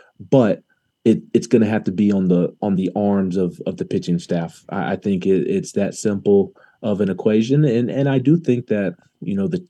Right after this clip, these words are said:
the team can reach that point to where the, the pitching staff is, is not allowing more than three, four, maybe five runs a game. And if the pitching staff is, is holding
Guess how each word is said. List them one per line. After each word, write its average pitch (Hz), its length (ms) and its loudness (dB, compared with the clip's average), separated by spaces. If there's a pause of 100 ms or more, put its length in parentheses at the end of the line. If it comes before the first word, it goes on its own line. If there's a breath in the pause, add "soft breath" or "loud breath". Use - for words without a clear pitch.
the 98 80 -4
team 113 340 0
can 92 300 -4
reach 104 480 0 (280 soft breath)
that 95 340 -2 (120)
point 107 420 2
to 107 120 2
where 98 600 2 (520)
the, 98 160 0
the 85 120 -4
pitching 120 380 0
staff 101 520 -2
is, 92 640 0
is 92 160 -2
not 101 340 -2 (280)
allowing 95 640 0
more 95 240 0
than 87 360 0 (200)
three, 107 200 0
four, 98 440 0
maybe 107 480 4
five 101 360 -4
runs 101 260 -2
a 92 60 -2
game. 120 440 0 (320 soft breath)
And 110 100 0
if 113 120 0
the 131 80 4
pitching 170 340 2
staff 143 360 2
is, 123 200 4
is - 160 -4
holding 123 460 2